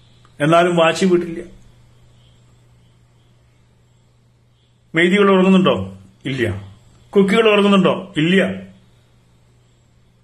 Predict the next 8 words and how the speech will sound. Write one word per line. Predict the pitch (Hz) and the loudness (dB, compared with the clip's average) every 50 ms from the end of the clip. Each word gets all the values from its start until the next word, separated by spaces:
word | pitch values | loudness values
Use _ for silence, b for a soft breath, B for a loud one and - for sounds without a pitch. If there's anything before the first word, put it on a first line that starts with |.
| _ _ _ - | _ _ _ -2
പക്ഷെ | 170 180 175 220 | -2 0 0 0
ഇതിന്റെ | 220 190 196 196 240 | 2 2 2 4 2
ഇടയില് | 226 202 220 233 233 233 220 226 220 - - - _ _ _ _ _ _ _ _ _ _ _ _ _ _ _ _ _ - | 2 2 2 2 2 2 0 0 -2 -8 -16 -20 _ _ _ _ _ _ _ _ _ _ _ _ _ _ _ _ _ -8
ഇതാരാണ് | 190 175 185 175 175 196 220 220 226 226 233 | -2 0 0 2 2 2 0 0 0 -2 -4
ഉണ്ടാക്കിയത്? | 214 202 220 214 196 208 226 214 214 214 - - - - _ _ _ _ _ _ _ _ _ _ _ - | -4 -2 -2 -2 -2 -2 0 0 0 -2 -4 -8 -18 -20 _ _ _ _ _ _ _ _ _ _ _ -16
കച്ചവടക്കാരാണ്. | 165 170 - 214 233 240 240 - 233 233 226 226 202 185 - - - - - - _ _ _ _ _ _ - | -10 -6 -4 -2 -2 -2 0 0 0 0 0 0 0 -2 -4 -6 -10 -16 -20 -20 _ _ _ _ _ _ -6
കഞ്ചാവ് | - 165 175 196 196 208 214 | -4 -2 0 0 0 2 2
കച്ചവടക്കാർ, | 202 190 196 202 202 202 196 185 165 | 0 2 0 0 0 0 0 0 -2